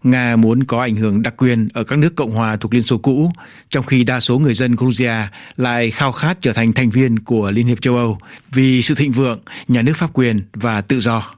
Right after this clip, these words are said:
Chính quyền Georgia hoàn toàn nằm dưới ảnh hưởng của nhà tài phiệt Bidzina Ivanishvili, đôi khi khẳng định chính sách của mình là thận trọng để biện minh cho xu hướng chống phương Tây nhằm không chọc giận Điện Kremlin.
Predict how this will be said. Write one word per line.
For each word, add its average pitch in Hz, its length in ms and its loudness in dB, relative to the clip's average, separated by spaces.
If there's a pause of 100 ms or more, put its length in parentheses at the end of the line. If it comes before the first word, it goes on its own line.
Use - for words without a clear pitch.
(600)
Chính 160 120 2
quyền 135 400 2
Georgia 123 520 0 (240)
hoàn 147 160 -2
toàn 127 320 2
nằm 127 340 2
dưới 151 140 0
ảnh 123 100 -2
hưởng 107 280 -2
của 117 100 -2
nhà 113 200 0
tài 113 180 -4
phiệt 117 260 -2
Bidzina 120 880 0
Ivanishvili, 120 880 2 (460)
đôi 151 160 2
khi 127 300 2
khẳng 113 220 -2
định 113 320 2
chính 131 120 0
sách 190 140 -2
của 120 120 -2
mình 117 280 2 (200)
là 120 100 -4
thận 139 200 -2
trọng 117 240 -2 (260)
để 120 180 0
biện 139 200 2
minh 135 240 4
cho 135 120 -2
xu 131 160 0
hướng 117 340 0
chống 127 240 -2
phương 135 200 0
Tây 123 260 0 (280)
nhằm 123 460 2
không 127 400 0
chọc 123 180 -6
giận 120 180 -2
Điện 120 280 0
Kremlin. 123 360 0